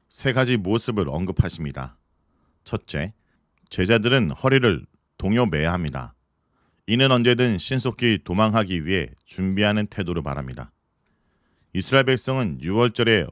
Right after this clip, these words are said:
허리를 동여 매고 음식을 먹었습니다. 둘째, 제자들은 등불을 켜고 서 있어야 합니다. 한밤중이라도 신속하게 출발하려면 등불을 켜야 하고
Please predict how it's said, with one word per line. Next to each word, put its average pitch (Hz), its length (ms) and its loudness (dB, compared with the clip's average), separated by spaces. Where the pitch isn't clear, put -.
허리를 120 320 2
동여 92 320 -2
매고 82 400 -6
음식을 95 420 0
먹었습니다. 69 640 -8
둘째, 110 340 4
제자들은 120 560 2
등불을 117 460 -2
켜고 107 320 0
서 107 200 -2
있어야 98 220 -2
합니다. 67 400 -8
한밤중이라도 123 840 2
신속하게 113 600 -2
출발하려면 85 760 -2
등불을 110 360 0
켜야 87 320 0
하고 82 340 -8